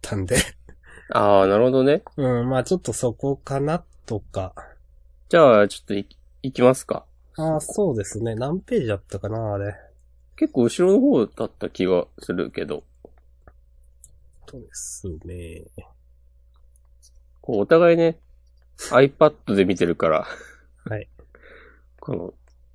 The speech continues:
Speaker 2: 紙がめくれる音とかしない地味さ。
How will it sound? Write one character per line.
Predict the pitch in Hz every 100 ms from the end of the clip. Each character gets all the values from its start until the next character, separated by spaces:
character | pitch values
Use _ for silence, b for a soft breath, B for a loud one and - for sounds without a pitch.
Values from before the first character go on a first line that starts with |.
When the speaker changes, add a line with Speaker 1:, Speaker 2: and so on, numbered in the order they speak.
| - - - _ - _ _ _ - _
Speaker 2:
紙 | - 123 156 147
が | 110
め | 95 98
く | - 135
れ | 139
る | 139 135 - _
音 | 117 - 117
と | 113
か | -
し | - -
な | 98 107
い | 104 - _
地 | - - 101
味 | 104
さ。 | -